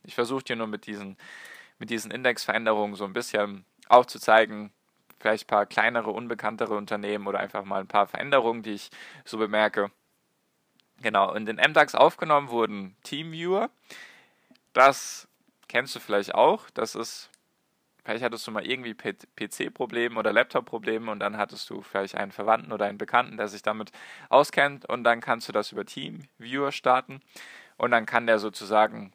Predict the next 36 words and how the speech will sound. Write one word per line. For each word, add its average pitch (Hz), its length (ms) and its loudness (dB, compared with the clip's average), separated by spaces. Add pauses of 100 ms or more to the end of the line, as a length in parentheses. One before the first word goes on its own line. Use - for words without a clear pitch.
(100)
hat 117 180 2
der 101 120 6
einen 107 160 0
Fernzugriff 110 800 2
auf 104 140 -2
deinen 101 200 -2
P 95 140 -10
C 104 240 -2
und 98 100 -4
kann 95 320 -6 (400)
daran 101 420 4 (200)
alles 104 260 2
steuern. 95 380 0 (240)
Und 110 80 -6
das 127 180 4
Interessante 135 520 0
ist, 147 180 -4
dass 123 160 -2
Teamviewer 127 480 -4
vor, 110 460 2 (200)
vor 101 460 4 (1500)
erst 131 300 6
ein 117 280 4 (220)
paar 131 180 4
Monaten 147 400 0
an 113 80 -2
die 110 60 -4
Börse 139 320 2
gekommen 120 380 0
ist, 175 260 -4 (480)
also 107 240 -6
war 110 160 6
ein 104 340 -2 (160)
I 113 100 4
P 113 200 -4
O 175 240 4